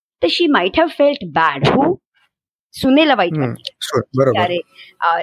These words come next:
Speaker 1: सासू आपल्याला अजिबात यायला देत नाही. म्हणजे इनिशियली ठीक आहे मदत म्हण-, आ,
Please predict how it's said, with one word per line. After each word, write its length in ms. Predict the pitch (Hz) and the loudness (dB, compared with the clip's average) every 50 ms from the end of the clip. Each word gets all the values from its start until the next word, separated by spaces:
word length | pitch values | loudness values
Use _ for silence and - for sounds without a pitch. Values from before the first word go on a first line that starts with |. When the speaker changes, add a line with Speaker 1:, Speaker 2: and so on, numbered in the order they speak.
| - - | -6 -8
Speaker 1:
सासू 320 | - 202 175 175 - 214 | -4 -4 -4 -4 -2 -4
आपल्याला 280 | 196 - - 202 202 196 | -6 -4 -4 -2 -2 -2
अजिबात 340 | 185 180 - 190 175 208 214 226 | -2 -2 -4 -6 -6 -4 -2 0
यायला 300 | 196 170 175 175 190 196 | 0 0 0 2 0 0
देत 120 | 170 170 - - | 0 -4 -6 -6
नाही. 80 | 156 | -8
म्हणजे 400 | 175 214 - _ _ _ _ 180 | -8 -8 -8 _ _ _ _ -8
इनिशियली 460 | 170 170 170 190 - - 233 233 247 262 | -6 -4 -4 -2 0 0 0 0 0 0
ठीक 200 | 247 285 277 285 | 0 -2 -2 0
आहे 100 | 277 262 | 0 0
मदत 280 | 262 240 214 196 208 214 214 - | 0 0 0 0 -2 -4 -2 -2
म्हण-, 280 | 233 214 - - - | -2 -2 -2 -2 -4
आ, 60 | 170 | -6